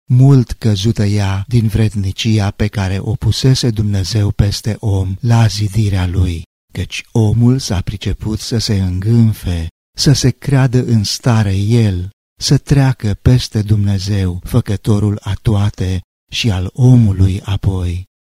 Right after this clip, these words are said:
iar îngânfarea omului s-a făcut apoi căderea lui din Dumnezeu și din casa raiului.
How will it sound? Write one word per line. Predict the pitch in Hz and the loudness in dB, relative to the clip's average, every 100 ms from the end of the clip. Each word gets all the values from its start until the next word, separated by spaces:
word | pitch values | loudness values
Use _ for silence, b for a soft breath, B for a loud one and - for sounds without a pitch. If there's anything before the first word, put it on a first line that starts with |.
| - | -6
iar | 104 90 87 - | -4 -2 -4 -6
îngânfarea | 107 95 90 90 - 120 117 113 | -4 -4 -4 -6 -2 0 0 0
omului | 135 113 107 101 98 92 90 - | 0 2 0 0 2 2 -2 -2
s-a | - 143 | 0 2
făcut | 143 - 123 - | 0 2 0 0
apoi | - 107 - 101 95 98 107 - - | -4 -6 -4 -4 -2 -2 -4 -8 0
căderea | 143 131 113 110 104 101 | 0 2 2 2 2 0
lui | 95 101 98 98 | -2 0 0 -2
din | 101 113 107 | -2 0 2
Dumnezeu | 110 107 98 90 95 95 90 - | 2 2 -2 -2 -2 -2 -4 -6
și | - 143 | -2 0
din | 117 113 | 2 0
casa | 104 - 123 123 117 101 | 0 -2 0 0 0 -2
raiului. | 101 113 107 101 92 92 90 85 | -2 0 0 -2 -4 -2 0 -2